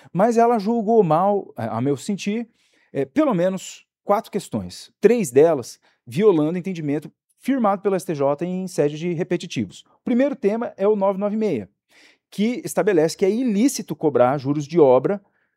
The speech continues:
após o prazo de entrega do imóvel. A sentença reconhece que é ilícito, mas estabelece que o consumidor, ele,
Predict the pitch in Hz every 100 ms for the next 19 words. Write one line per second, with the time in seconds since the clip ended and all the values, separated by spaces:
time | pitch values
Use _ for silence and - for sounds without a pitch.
0 | _ - 147 151 143 156 202 160 123 131
1 | 151 147 143 190 202 113 110 117 190 143
2 | 101 87 - 226 - 233 - 220 269 160
3 | 107 - 143 202 175 185 - 143 135 131
4 | 165 - 220 _ _ _ 202 214 254 277
5 | 277 254 254 240 233 220 220 240 226 240
6 | 240 233 - 220 226 220 180 190 208 220